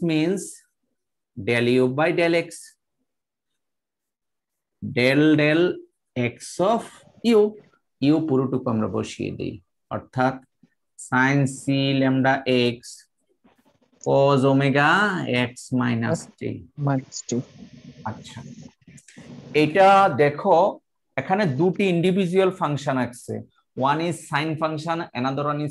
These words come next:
Speaker 1: cosine function, এবং দুইটি ফাংশনেই কিন্তু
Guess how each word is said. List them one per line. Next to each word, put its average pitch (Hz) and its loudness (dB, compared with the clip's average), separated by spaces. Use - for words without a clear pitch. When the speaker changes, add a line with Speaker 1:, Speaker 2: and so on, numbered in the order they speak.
Speaker 1:
cosine 143 -4
function, 117 -8
এবং 131 0
দুইটি 151 -2
ফাংশনেই 156 -4
কিন্তু 170 -6